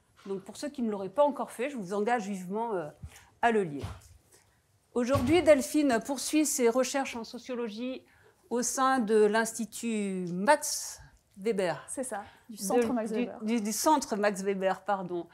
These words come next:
Speaker 1: de, euh, l'École normale supérieure de Lyon. Elle est également enseignante, euh, en sociologie et en économie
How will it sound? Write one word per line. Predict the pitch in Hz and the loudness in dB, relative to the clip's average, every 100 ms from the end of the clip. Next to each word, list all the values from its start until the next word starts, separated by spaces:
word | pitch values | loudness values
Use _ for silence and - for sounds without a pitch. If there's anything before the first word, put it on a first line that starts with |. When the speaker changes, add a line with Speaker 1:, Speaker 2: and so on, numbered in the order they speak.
| - - _ | -20 -20 _
Speaker 1:
de, | 202 233 | -6 0
euh, | 262 220 208 | 4 6 6
l'École | 233 - 247 233 196 | 2 -4 -4 -2 -4
normale | 190 208 220 220 | -4 -4 -2 -2
supérieure | - 233 - 196 190 185 | -4 -14 -12 -12 -12 -12
de | 170 165 | -12 -12
Lyon. | 151 170 494 - _ _ _ _ _ _ - - - - _ - | -10 -10 -12 -14 _ _ _ _ _ _ -20 -20 -20 -20 _ -4
Elle | 208 | -2
est | 233 - | -2 0
également | 233 208 233 226 226 - | 0 4 2 4 -2 -2
enseignante, | 254 254 - 202 185 214 302 - - - _ 208 | -4 -4 -4 0 0 0 -2 -8 -16 -18 _ -2
euh, | 196 - | -2 -2
en | 269 | -4
sociologie | 269 269 - 240 220 190 196 208 - _ _ _ | -4 -10 -8 -6 -6 -8 -10 -12 -14 _ _ _
et | 240 247 247 - | -4 -2 -6 -10
en | 175 175 | -8 -8
économie | 294 294 254 202 175 190 330 | -10 -8 -6 -6 -6 -8 -10